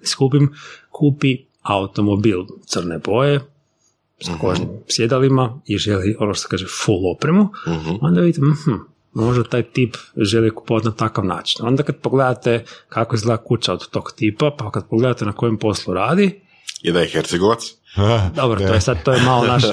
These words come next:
Speaker 1: to je naš malo stereotip, ali ok, možemo i na taj način gledat.
Speaker 2: Šalim
Speaker 1: Pa
Speaker 2: se.
Speaker 1: onda, pa da, onda, š-, onda odete malo dalje pa pogledate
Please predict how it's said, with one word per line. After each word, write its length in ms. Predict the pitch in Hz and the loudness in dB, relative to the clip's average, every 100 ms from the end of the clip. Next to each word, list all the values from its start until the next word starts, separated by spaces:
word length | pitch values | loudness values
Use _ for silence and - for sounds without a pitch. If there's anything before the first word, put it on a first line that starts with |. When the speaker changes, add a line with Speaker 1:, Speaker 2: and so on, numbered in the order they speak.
| - | 0
Speaker 1:
to 180 | 104 135 | 0 2
je 60 | |
naš 240 | 127 131 - | 2 2 2
malo 300 | 151 139 113 | 2 2 0
stereotip, 640 | - 151 160 151 165 151 117 - | 2 4 4 2 2 0 0 0
ali 160 | 135 135 | 2 2
ok, 220 | 139 - 165 123 - - - | 2 0 -2 -2 -6 -14 -2
možemo 320 | 131 127 120 | 2 4 4
i 40 | 117 | 2
na 100 | 113 | 2
taj 200 | 127 123 | 0 0
način 340 | 120 - 120 | 0 0 2
gledat. 340 | 123 147 170 - - | 4 4 0 -6 -14
Speaker 2:
Šalim 200 | - 92 | -2 0
Speaker 1:
Pa 40 | |
Speaker 2:
se. 60 | 135 | 2
Speaker 1:
onda, 340 | 143 139 117 - | 2 0 -2 -2
pa 100 | 131 | 0
da, 120 | 131 | 2
onda, 180 | 127 131 | 2 2
š-, 220 | - - | 0 -4
onda 240 | 127 127 | 0 2
odete 260 | 127 123 117 | 2 2 2
malo 200 | 120 117 | 2 2
dalje 240 | 110 123 | 2 0
pa 120 | 117 101 | -2 -2
pogledate 640 | 101 110 104 - 101 | 0 2 2 0 -2